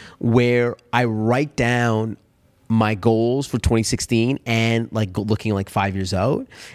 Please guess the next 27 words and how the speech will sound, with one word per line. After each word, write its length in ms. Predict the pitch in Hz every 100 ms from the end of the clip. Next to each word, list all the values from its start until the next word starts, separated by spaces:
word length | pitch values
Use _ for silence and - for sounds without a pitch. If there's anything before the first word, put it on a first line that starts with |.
| -
And 140 | 147 160
to 80 | 170
be 120 | 180
honest 220 | 208 -
with 80 | 165
you, 80 | 143
some 200 | 180 196
things 220 | 208 165
I 80 | 135
don't 220 | 117 117
hit. 280 | 113 139 - _ _
Like, 240 | 127 123 - _ -
I, 100 | 127
I 120 | -
remember, 240 | 131 170 147
like, 140 | 117
twenty 180 | - 139
seventeen, 380 | 135 117 139 123
I 60 |
put, 200 | 104 117
like, 240 | 101 101 -
okay, 320 | - 107 92 - - - _ _ -
you 140 | 110
know, 260 | 101 92 92
uh, 240 | - 90
best-selling 640 | 95 139 139 131 127 120 113
book 500 | 107 117 98 -